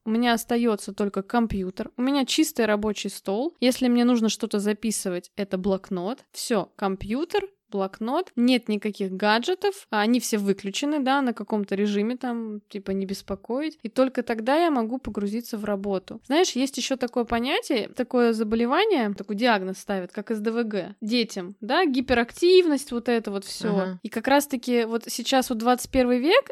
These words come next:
Speaker 1: это проблема детей двадцать первого века, потому что С Д В Г это как раз-таки то, когда вы не можете концентрироваться, а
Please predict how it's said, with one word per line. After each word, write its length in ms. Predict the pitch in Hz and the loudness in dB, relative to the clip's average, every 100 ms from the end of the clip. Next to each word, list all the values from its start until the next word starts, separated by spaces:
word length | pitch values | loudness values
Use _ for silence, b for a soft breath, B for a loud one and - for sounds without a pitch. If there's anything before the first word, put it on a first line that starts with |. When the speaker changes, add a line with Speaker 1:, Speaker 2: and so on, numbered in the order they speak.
| - | 0
Speaker 1:
это 240 | 254 302 254 | 2 2 2
проблема 580 | 233 214 247 349 403 | 2 2 4 6 6
детей 360 | 233 214 - 330 | 4 0 2 2
двадцать 320 | 226 254 269 - | 4 2 2 0
первого 340 | 240 240 214 | 2 4 2
века, 340 | 214 202 - 214 | 2 0 -2 -8
потому 340 | - 220 240 | -2 2 4
что 340 | 277 - 247 233 | 2 2 2 2
С 140 | 240 | 2
Д 100 | 220 | 2
В 100 | 247 | 4
Г 160 | 254 285 453 494 | 4 6 6 6
это 100 | 339 | 4
как 160 | 240 | 2
раз-таки 360 | 254 247 233 226 | 2 2 -4 -4
то, 220 | - 359 | 2 4
когда 340 | 320 226 262 | 2 2 4
вы 80 | 285 | 4
не 100 | 233 | 4
можете 320 | 220 254 - | 4 2 0
концентрироваться, 920 | - 226 - 226 240 233 208 190 - - | -2 -2 0 -2 2 2 0 -2 -8 -4
а 260 | 202 190 | 0 2